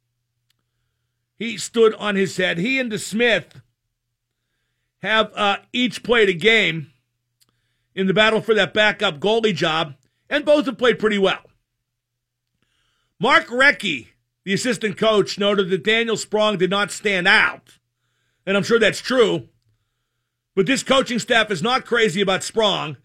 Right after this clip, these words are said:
and they are crazy about Dominic Simone, and that is bound to show up. Josh Yohe, my guest at the bottom of the hour, had an interesting post on Twitter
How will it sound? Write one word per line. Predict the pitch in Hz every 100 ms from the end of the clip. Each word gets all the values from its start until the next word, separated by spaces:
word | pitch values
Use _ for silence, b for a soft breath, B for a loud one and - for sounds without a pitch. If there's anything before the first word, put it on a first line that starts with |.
| _ _
and | 180 202
they | 214
are | 254 254
crazy | 220 226 196 208
about | 202 196 208
Dominic | 214 214 202
Simone, | - 196 214 214 180 160 - _ _ _ _
and | 190 202
that | 214 214 214 202
is | 170
bound | 123 208 208 196
to | 170
show | - 185 175
up. | 170 - _ _ _ _ _ _ _ _ _ _ _ _ _ _ _ _
Josh | 156 294 320 202
Yohe, | 294 277
my | 233 220
guest | 214 233 -
at | 220
the | 196
bottom | 196 220 220
of | 196
the | 196
hour, | 214 214
had | 175 180
an | 180
interesting | 226 208 220 - 208
post | 185 208 -
on | 190 165
Twitter | - 220 190 127